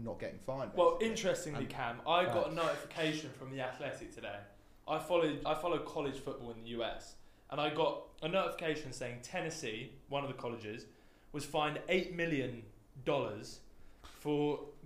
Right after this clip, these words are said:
Speaker 2: committing two hundred plus infractions over three seasons.
Speaker 1: And that's a college.
Speaker 2: And that's a univer-,
Speaker 1: <laughs>
Speaker 2: like, that's a
Speaker 1: Wow.
Speaker 2: university.
Speaker 1: <laughs> That shows,
Speaker 2: So
Speaker 1: that
Speaker 2: they
Speaker 1: proves the
Speaker 2: got
Speaker 1: point.
Speaker 2: fined eight million
Speaker 1: Yeah.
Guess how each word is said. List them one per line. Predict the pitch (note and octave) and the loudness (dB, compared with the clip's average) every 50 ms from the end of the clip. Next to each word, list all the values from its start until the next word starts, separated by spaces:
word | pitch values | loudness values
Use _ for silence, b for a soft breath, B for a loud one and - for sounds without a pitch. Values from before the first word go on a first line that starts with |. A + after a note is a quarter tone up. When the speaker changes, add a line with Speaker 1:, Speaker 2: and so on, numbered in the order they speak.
| - - | -14 -8
Speaker 2:
committing | - D#3+ E3 F3 E3+ E3+ F3 D#3 D3 D3 | -6 -2 0 0 0 0 -2 -4 -4 -6
two | - - F#3+ F#3+ | -4 0 2 4
hundred | F#3+ F#3 D#3+ D#3 D3 - | 4 4 2 0 -2 0
plus | F3 D#3 - - | 0 2 2 0
infractions | D3+ C3+ - D#3 C#3+ - - - C#3+ C3 B2+ | -4 -4 2 2 2 2 2 -4 -6 -2 0
over | C3 B2+ B2 | 0 0 0
three | B2 - C#3 C3+ C3 B2+ | -4 -6 -4 -2 -2 -2
seasons. | B2 - C3 B2 A#2 G#2+ G#2+ G2+ G2+ - - - - - | -4 -6 -6 -6 -6 -6 -8 -10 -14 -14 -18 -18 -10 -6
Speaker 1:
And | - E3+ | -2 -2
that's | G3+ G3 | 0 0
a | E3+ | 0
college. | - - - A3+ G#3+ B2+ G2+ - - - - - - - - | 2 10 12 12 12 12 10 6 0 -8 -10 -12 -14 -8 -4
Speaker 2:
And | F3 F3+ | 0 6
that's | A#3 B3+ B3+ B3 G#3+ | 6 6 6 6 2
a | G3 | -2
univer-, | D#3+ D#3 D#3+ G3+ A3 G#3+ F#3+ F3 - F3 E3+ F3 - - | -4 -2 0 2 2 4 2 4 4 6 6 6 4 6
Speaker 1:
<laughs> | E3+ | 6
Speaker 2:
like, | F3 F3 | 6 6
that's | F#3+ G3+ B3 B3+ B3 - | 8 8 8 8 6 4
a | G3+ | 4
Speaker 1:
Wow. | A3+ | 4
Speaker 2:
university. | G#3+ G3+ F#3 F3+ G3 G3 F#3 F3 - - - - - A3 | 4 4 6 8 10 10 10 10 8 4 2 4 4 4
Speaker 1:
<laughs> | G#3 G3 F#3 - - | 6 6 2 4 4
That | G#3 G3+ - | 2 2 4
shows, | - G#3+ F#3+ C3 | 6 6 6 6
Speaker 2:
So | G3 - | 6 8
Speaker 1:
that | |
Speaker 2:
they | A3+ A#3+ B3 B3 | 10 10 10 10
Speaker 1:
proves | - | 10
the | A#3+ | 8
Speaker 2:
got | - | 8
Speaker 1:
point. | G#3 F#3+ G3+ A3 G#3 G3+ G3+ | 10 8 10 8 8 8 6
Speaker 2:
fined | - - | 4 6
eight | G#3+ A#3+ A#3 A#3+ A3 | 6 6 6 4 4
million | A3 G#3+ G3+ F3+ D#3 C#3 C3 B2 | 4 4 6 6 6 4 4 2
Speaker 1:
Yeah. | G#2+ | 2